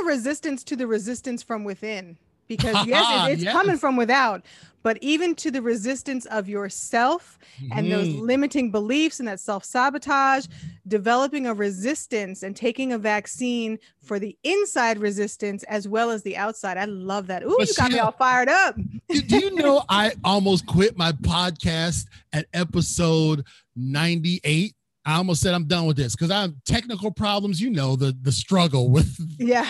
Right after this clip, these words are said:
Speaker 2: and I, and I do my show live, so I've had some blunders of shows. I mean, just train wrecks.
Speaker 1: <laughs>
Speaker 2: And I'm like, "Man, forget this. I'm a speaker. I'm not a D J. I'm not a podcast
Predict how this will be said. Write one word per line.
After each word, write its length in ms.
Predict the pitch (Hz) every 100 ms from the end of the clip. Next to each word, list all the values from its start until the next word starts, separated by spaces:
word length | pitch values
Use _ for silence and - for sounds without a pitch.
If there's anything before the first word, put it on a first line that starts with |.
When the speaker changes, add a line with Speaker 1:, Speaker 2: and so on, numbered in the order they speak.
| -
Speaker 2:
and 120 | 190
I, 100 | 214 427
and 120 | 196
I 100 | 214
do 180 | 254 214
my 200 | 214 240
show 240 | 208 202 165
live, 500 | 147 202 175 139 123
so 140 | 190
I've 240 | 214 233
had 240 | 175 170 151
some 220 | 170 139
blunders 680 | 113 160 190 208 165 147 131
of 100 | 139 123
shows. 600 | - 147 120 107 107 -
I 60 | 165
mean, 140 | 156
just 240 | 160 151 -
train 320 | 208 214 170
wrecks. 400 | 147 120 233 -
Speaker 1:
<laughs> 500 | 240 - - 285 285
Speaker 2:
And 200 | 226 220 220 -
I'm 180 | 262 254
like, 180 | 208
"Man, 240 | 233 294 196 _ _
forget 540 | - 349 226 - 294 277 -
this. 200 | 202 175
I'm 200 | 339 226
a 60 |
speaker. 520 | - - - 285 190
I'm 140 | 190 277
not 160 | 269
a 80 | 208
D 340 | 131 113 226 233
J. 240 | 208 247
I'm 100 | 240
not 140 | 277
a 260 | 147 117 -
podcast 540 | 165 190 - 185 170